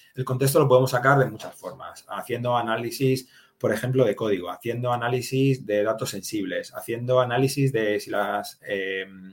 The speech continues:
máquinas o los recursos están expuestos a Internet. Bueno, pues también vamos a dar la opción al usuario que defina una serie de reglas críticas. Y estas reglas, donde tú puedas decir, por ejemplo, pues mira, em,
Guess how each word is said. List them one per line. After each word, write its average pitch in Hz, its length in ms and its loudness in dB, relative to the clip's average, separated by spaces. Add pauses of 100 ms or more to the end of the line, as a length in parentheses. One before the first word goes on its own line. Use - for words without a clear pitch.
(220)
máquinas 123 440 -2
o 123 60 0
los 117 80 -2
recursos 123 300 -2
están 123 140 -4
expuestos 117 340 -8
a 113 60 -8
Internet. 90 360 -14
Bueno, - 220 -12
pues - 140 -20 (240)
también 131 240 4
vamos 131 240 4
a 139 60 6
dar 139 260 8 (240)
la 107 140 2
opción 117 340 0
al 107 160 -2
usuario 160 480 6 (240)
que 113 120 0
defina 151 640 0 (160)
una 135 220 4
serie 135 240 6
de 117 80 4
reglas 120 340 -2
críticas. - 800 -16 (240)
Y 135 100 6
estas 143 220 8
reglas, 165 560 2 (500)
donde 120 360 -2
tú 135 120 2
puedas 120 220 6
decir, 107 180 -6
por - 120 -10
ejemplo, - 260 -12
pues - 140 -16
mira, 113 260 -8 (400)
em, 98 880 2